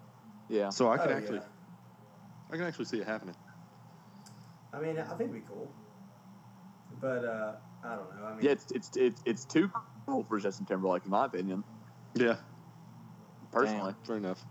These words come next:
Speaker 2: I think that's a, I think that's only a one-person song.
Speaker 4: True.
Speaker 3: Golly.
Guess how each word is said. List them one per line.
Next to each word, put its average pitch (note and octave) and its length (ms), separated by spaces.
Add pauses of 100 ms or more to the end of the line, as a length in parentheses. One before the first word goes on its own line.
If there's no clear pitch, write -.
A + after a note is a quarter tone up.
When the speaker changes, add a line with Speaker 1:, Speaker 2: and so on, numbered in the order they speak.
Speaker 2:
I B2 100
think B2+ 200
that's A#2+ 180
a, G#2+ 80 (160)
I A2+ 100
think A2 180
that's F#2+ 220
only F#2+ 200
a E2+ 40
one-person F#2 520
song. F#2 260 (680)
Speaker 4:
True. G#2+ 280 (440)
Speaker 3:
Golly. G#2+ 560